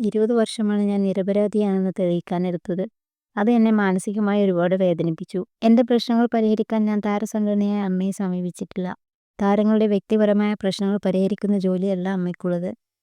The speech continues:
അന്തരിച്ച സംവിധായകൻ സിദ്ദീഖ് സാറിൻ്റെ സിനിമയിലൂടെയാണ് ഞാൻ അഭിനയ രംഗത്തെത്തിയത്. സംവിധായകൻ ഭരതൻ ജീവിച്ചിരുന്നുവെങ്കിൽ അദ്ദേഹത്തിൻ്റെ ഒരു സിനിമയിലെ നായികയാകുമായിരുന്നു ഞാൻ. അത് വലിയ നഷ്ടമാണ്.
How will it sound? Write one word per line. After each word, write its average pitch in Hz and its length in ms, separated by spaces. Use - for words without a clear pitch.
അന്തരിച്ച 208 420
സംവിധായകൻ 214 680
സിദ്ദീഖ് 202 400
സാറിൻ്റെ 208 340
സിനിമയിലൂടെയാണ് 196 840
ഞാൻ 190 240
അഭിനയ 180 300
രംഗത്തെത്തിയത്. 180 720
സംവിധായകൻ 190 680
ഭരതൻ 190 360
ജീവിച്ചിരുന്നുവെങ്കിൽ 196 880
അദ്ദേഹത്തിൻ്റെ 190 520
ഒരു 196 120
സിനിമയിലെ 196 520
നായികയാകുമായിരുന്നു 180 1080
ഞാൻ. 170 220
അത് 190 160
വലിയ 202 280
നഷ്ടമാണ്. 180 580